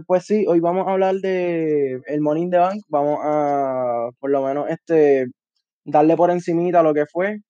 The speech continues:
y quizás meter alguna que otra cosita que pasó entre ayer y, y el, y antes del Money in the Bank, pero vamos a ir empezando con esto. Bueno, pues, el Money in the Bank empezó con el kickoff, este, Jeff Hardy contra Cesaro.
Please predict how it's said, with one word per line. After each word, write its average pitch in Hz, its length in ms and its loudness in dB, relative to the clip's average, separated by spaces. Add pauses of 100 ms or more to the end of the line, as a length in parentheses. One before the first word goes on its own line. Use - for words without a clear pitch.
(640)
y 180 500 0
quizás 170 280 0
meter 185 260 2
alguna 185 360 2
que 190 80 -2
otra 185 160 0
cosita 185 480 -2
que 165 100 -2
pasó 147 240 -4
entre 160 240 -4
ayer 170 540 2
y, 147 640 -2 (340)
y 143 240 2
el, 123 220 0
y 143 100 -6
antes 151 300 -4
del 156 100 -2
Money 160 240 -2
in 156 80 -4
the 156 80 -8
Bank, 202 300 -6
pero 135 680 4 (1040)
vamos 170 240 2
a 185 40 4
ir 185 120 6
empezando 170 500 -2
con 151 180 -2
esto. 123 300 -10 (400)
Bueno, 165 300 0
pues, 135 280 0 (440)
el 175 100 -2
Money 196 200 2
in 214 60 2
the 220 60 4
Bank 220 200 4
empezó 196 300 -2
con 202 120 -2
el 185 100 -6
kickoff, 202 440 0
este, 147 580 0
Jeff 147 160 0
Hardy 170 240 2
contra 165 340 -2
Cesaro. 170 540 2